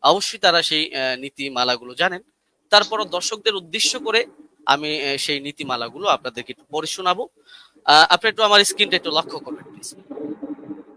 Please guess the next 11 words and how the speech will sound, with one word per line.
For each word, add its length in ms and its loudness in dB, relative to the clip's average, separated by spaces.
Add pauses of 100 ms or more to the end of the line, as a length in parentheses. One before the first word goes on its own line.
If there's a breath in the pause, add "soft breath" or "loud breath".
(380)
জি, 140 -10 (840)
আহ, 260 -2
আমি, 280 -6
আহ, 220 -8
সরি, 280 -14 (340)
আমি 220 -16
একদম 200 -20
প্রথমেই 340 -18
যাচ্ছি। 300 -12 (4000)
জি, 160 -4 (440)
আমাদের, 340 4